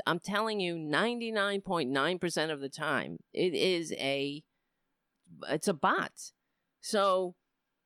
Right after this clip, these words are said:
that's why it's very suspicious. Whenever some, Twitler will say something and then all the, these, uh, of course some of them are real, are real people, but there's,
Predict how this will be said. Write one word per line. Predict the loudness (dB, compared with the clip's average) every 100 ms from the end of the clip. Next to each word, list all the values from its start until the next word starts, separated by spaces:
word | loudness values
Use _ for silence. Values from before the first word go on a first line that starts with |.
| _ _ -16
that's | -12 -4 0 0 0
why | 2 4
it's | 4 2 0 -4 0
very | 2 2
suspicious. | -2 -4 0 0 0 -2
Whenever | 0 0 2 0 0
some, | -2 -6 -6 -14 -16 -6
Twitler | -2 2 4
will | 2 2
say | 0 2
something | 0 0 0
and | 2
then | 0 2
all | 0 0
the, | -2 -4 -2 -2 -4 -6
these, | -10 -6 -4 -2 -4 -8 -6 0
uh, | 2 4 2 -2 -14 -18 _ _ _ _ -18 -6
of | -4 -4
course | -4 -4
some | -2 -4
of | -4
them | -4 -6
are | -4
real, | -2 0 0 0
are | -2
real | -2 -2
people, | -2 -6 -4 -2
but | -2 0
there's, | 0 0 -2